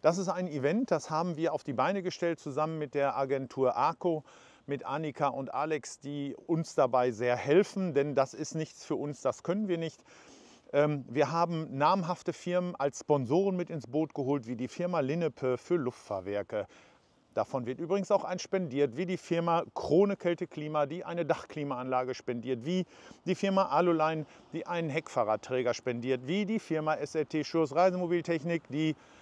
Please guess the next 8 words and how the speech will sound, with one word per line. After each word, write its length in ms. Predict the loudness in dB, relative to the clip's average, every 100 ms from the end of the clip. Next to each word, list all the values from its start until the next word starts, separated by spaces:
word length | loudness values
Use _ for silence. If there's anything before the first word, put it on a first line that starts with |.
| -10
einige 420 | 0 2 2 2 2
Hecklinge 460 | 2 0 2 4
und 160 | 2 0
Frontlinge 640 | 6 6 6 0 0 -2 -6 -20 -20 -20 -20 -12
spendiert 640 | -4 4 4 4 4 4 4
und 340 | 4 4 4
die 100 | 2
Montagen 880 | 6 6 4 2 6 6 6 0 -2